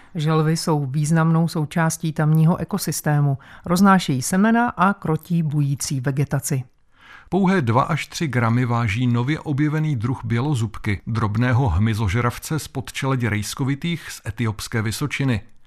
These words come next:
Speaker 2: Mezinárodní tým objevitelů vedený českými vědci jeho existenci odhalil díky použití speciálních pastí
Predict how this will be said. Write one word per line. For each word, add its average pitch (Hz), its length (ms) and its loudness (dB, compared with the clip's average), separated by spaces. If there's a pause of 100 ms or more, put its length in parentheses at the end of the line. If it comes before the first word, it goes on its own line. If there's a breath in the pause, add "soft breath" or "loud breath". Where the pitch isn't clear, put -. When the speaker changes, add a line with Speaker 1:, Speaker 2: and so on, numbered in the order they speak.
(340 loud breath)
Speaker 2:
Mezinárodní 185 640 4
tým 151 300 0
objevitelů 131 720 2
vedený 123 380 0
českými 123 500 0
vědci 107 440 -4
jeho 165 220 -2
existenci 151 680 -2
odhalil 139 560 2
díky 131 300 -4
použití 127 520 -4
speciálních 123 680 -2
pastí 151 500 -4